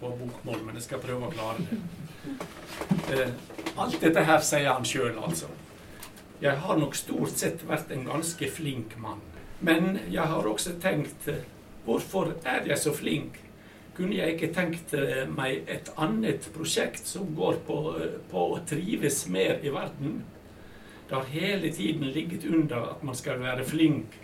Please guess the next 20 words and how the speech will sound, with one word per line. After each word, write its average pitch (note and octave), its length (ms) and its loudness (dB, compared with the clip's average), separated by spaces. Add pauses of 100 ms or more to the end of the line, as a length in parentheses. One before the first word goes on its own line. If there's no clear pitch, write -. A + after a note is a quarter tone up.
(340)
Min B2 140 -4
far F3 480 0
var D3 160 0
en C3+ 120 0
flink C3+ 440 2
mann, F#3 340 0 (540)
men C#3+ 100 2
han C3+ 140 2
kom D#3+ 260 2
fra - 160 -2
små D3 460 6
kår. A#2 320 2 (640)
Så - 140 -2
vi C#3+ 80 4
har C#3+ 240 2
aldri D#3+ 280 2
hatt, - 280 -4
eh, - 220 -4
noen C#3+ 400 4
penger.» B2+ 560 -2